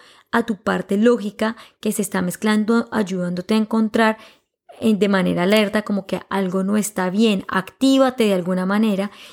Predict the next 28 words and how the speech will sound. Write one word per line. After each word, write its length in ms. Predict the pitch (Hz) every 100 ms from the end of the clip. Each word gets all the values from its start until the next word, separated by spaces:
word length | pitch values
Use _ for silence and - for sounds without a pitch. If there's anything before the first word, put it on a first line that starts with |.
| -
y 140 | 226
busca 420 | 240 285 262 -
la 80 | 269
emoción 360 | 269 262 226 202
opuesta 500 | 196 220 214 214 214
para 220 | 208 202
que 100 | 185
esto 240 | 165 170
pueda 220 | - 190 190
disminuir. 600 | 180 185 175 190 170 - - - -
Entonces, 340 | - 202 196
si 100 | 190
tú 140 | 175 190
creas 260 | 208 208
ese 200 | 214 226
balance 320 | 247 226 196 202
entre 200 | 196 220
los 160 | 233
dos, 240 | 214 233 233 - - -
te 140 | 208
va 80 | 196
a 80 | 185
traer 220 | 190 190
bastantes 500 | 202 196 202 190 190
beneficios 580 | 202 202 - 165 175 165
para 480 | _ - 190 180 180
tu 160 | -
vida. 380 | 196 233 180 -